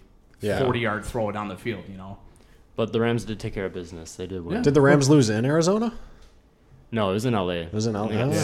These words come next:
Speaker 3: smoked.
Speaker 2: They got
Speaker 1: Oh, wow.
Speaker 2: crushed.
Speaker 1: Wow, that was in L A. Huh. Damn.
Speaker 3: Fair enough.
Speaker 2: Yep.
Speaker 1: At number three, I do have the Buccaneers. Big bounce back week. Like Colton said, a lot of injuries on defense. I mean, hopefully some of those guys can heal up.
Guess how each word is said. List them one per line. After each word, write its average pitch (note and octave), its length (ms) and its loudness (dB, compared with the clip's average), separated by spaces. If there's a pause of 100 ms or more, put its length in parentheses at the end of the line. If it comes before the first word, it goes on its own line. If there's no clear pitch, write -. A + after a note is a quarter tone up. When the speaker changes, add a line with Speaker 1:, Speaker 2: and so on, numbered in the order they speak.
Speaker 3:
smoked. F2 380 -8
Speaker 2:
They G2 80 -2
got F#2+ 160 0
Speaker 1:
Oh, - 40 -6
wow. - 60 -14 (180)
Speaker 2:
crushed. A#2 200 -6 (120)
Speaker 1:
Wow, F#2 160 -14
that G2 140 -16
was G2+ 140 -12
in G2+ 80 -12
L G#2+ 320 -12
A. F#2+ 180 -16
Huh. F#2 60 -14 (460)
Damn. F#2 260 -14 (240)
Speaker 3:
Fair E2+ 160 -8
enough. E2+ 220 -10 (100)
Speaker 2:
Yep. A2 160 2 (1040)
Speaker 1:
At A2 100 -8
number C3 200 -4
three, C#3+ 280 -4
I A2+ 140 -6
do A2+ 160 -4
have G#2 480 -8
the G2 80 -8
Buccaneers. G#2+ 680 -2 (240)
Big B2 140 2
bounce A2 260 4
back G#2+ 240 4
week. B2+ 440 0 (680)
Like - 120 -18
Colton B2+ 220 2
said, A2 160 0
a G#2 40 2
lot G#2 200 2
of G#2 80 0
injuries G#2 260 0
on G2+ 120 0
defense. G2 360 -2
I G#2+ 40 -4
mean, F#2 160 -4
hopefully F#2+ 300 -4
some G2 140 -2
of G2 60 -2
those F#2+ 120 0
guys F#2 200 -2
can F#2+ 120 -6
heal F#2+ 180 0
up. F#2+ 220 -2